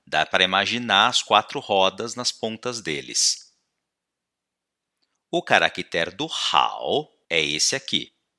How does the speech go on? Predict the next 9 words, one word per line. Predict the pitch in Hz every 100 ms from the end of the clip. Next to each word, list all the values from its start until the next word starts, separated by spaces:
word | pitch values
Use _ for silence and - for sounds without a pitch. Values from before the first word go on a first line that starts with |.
| _ _ _ _ _ _ _ _ _ _ _ _ _ _ _
Dois | 95 123 147
componentes | - 165 151 156 120 101 110 - 113
de | 123
significado, | - 147 143 143 - 147 - 64 - 58 - _ -
uma | 135 110
mulher | 82 95 127 104 85 92 131 - _ -
e | 156 127
uma | 95 101
criança. | - 151 92 67 - -